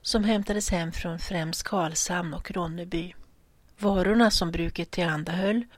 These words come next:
var råg och korn, salt, fläsk, ärtor, rovor, humle och fisk av olika slag, både färsk och torkad.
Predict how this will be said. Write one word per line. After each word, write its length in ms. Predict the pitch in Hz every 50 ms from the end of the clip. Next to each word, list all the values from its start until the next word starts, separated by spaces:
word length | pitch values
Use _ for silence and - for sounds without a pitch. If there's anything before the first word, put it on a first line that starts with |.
| - -
var 140 | - 175 180
råg 420 | 175 185 190 202 208 208 202 -
och 100 | 202 202
korn, 480 | - - - 165 160 165 175 180 190 190 - -
salt, 640 | - - - - 180 170 180 190 190 - - - -
fläsk, 580 | - - - 165 165 185 - - - - - - -
ärtor, 600 | - 196 185 - - - - - 165 165 175 175 - - - -
rovor, 600 | - 180 208 214 196 165 156 160 160 160 170 170 180 - -
humle 500 | - 214 196 175 151 151 156 160 156 170 - _ _ _ _ _ _
och 220 | _ _ - 220 -
fisk 380 | - - 196 196 - - -
av 100 | 214 214
olika 320 | 214 196 170 170 - - 196
slag, 460 | - - 165 156 151 156 170 - - _ _ _ _ _ -
både 180 | - - 220 202
färsk 400 | - - 151 165 - - - -
och 80 | 160
torkad. 560 | - - 185 160 165 - - - - 185 -